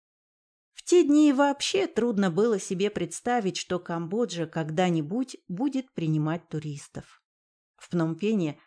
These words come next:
осталось всего лишь несколько зданий с тысяча девятьсот девяносто третьего года. Одно из них, которое пережило перемены, это бывший штаб юнток.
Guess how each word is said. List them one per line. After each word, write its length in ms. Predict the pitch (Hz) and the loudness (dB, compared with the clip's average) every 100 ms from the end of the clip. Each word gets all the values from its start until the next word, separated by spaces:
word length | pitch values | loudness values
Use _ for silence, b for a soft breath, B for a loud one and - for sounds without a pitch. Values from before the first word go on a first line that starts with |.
| b | b
осталось 540 | - 208 - 294 269 254 | -6 -6 -4 -4 -4 -6
всего 340 | - 202 240 | -8 -6 -4
лишь 240 | 302 202 | -2 -2
несколько 580 | 185 202 - 233 220 233 | -2 -4 -4 -8 -6 -6
зданий 640 | 214 190 185 156 147 - | -4 -2 0 0 -2 -8
с 100 | 185 | -14
тысяча 360 | - 165 - 180 | -6 -6 -6 -8
девятьсот 460 | 160 175 - 165 143 | -4 -6 -4 -4 -2
девяносто 440 | 160 165 160 180 | -2 -2 -2 -6
третьего 480 | 170 170 160 160 180 | -4 -4 -4 -6 -6
года. 500 | 175 160 127 - - _ _ _ _ | -4 -4 -6 -12 -18 _ _ _ _
Одно 360 | - 165 160 254 | -2 0 0 0
из 180 | 220 160 | 0 0
них, 240 | 156 - b | -2 -2 b
которое 400 | - 196 196 196 | -6 -2 0 0
пережило 640 | 180 220 240 220 175 156 | 0 0 0 -2 -2 -2
перемены, 680 | 156 190 202 202 160 143 147 - _ - | -2 -2 0 0 0 -2 -6 -12 _ -6
это 360 | 294 311 294 | -6 -2 -2
бывший 540 | 254 196 269 311 - 294 | 2 2 2 0 -4 -4
штаб 420 | - - 208 226 | -4 -2 -4 -4
юнток. 640 | 185 160 165 156 156 156 | -8 -4 -2 -4 -8 -14